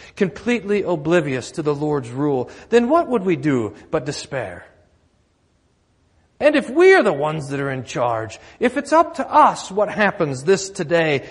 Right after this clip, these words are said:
and what happens tomorrow, if it's up to us, then what would we have except for pride?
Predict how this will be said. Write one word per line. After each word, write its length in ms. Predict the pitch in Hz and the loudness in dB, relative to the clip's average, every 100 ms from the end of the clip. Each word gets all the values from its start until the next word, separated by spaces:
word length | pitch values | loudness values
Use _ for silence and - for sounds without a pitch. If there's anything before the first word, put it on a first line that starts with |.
| - | -4
and 160 | 170 | 0
what 160 | 180 190 | 4 4
happens 520 | 170 170 170 143 - | 4 0 -2 -8 -8
tomorrow, 520 | 160 139 139 131 113 - - | -10 -6 -2 0 0 -4 -4
if 120 | 240 294 | -2 -2
it's 140 | 302 | 0
up 180 | 294 302 | -2 2
to 80 | 233 | 2
us, 400 | - 233 180 - - - | 6 6 6 0 -14 2
then 220 | 226 226 | 4 6
what 200 | 285 - | 4 4
would 160 | 226 196 | 0 0
we 120 | 175 | 0
have 340 | 190 185 180 | 0 0 0
except 320 | 170 - 170 | -4 -6 -8
for 100 | 165 | -8
pride? 560 | - - 123 95 92 | -12 -6 -4 -4 -8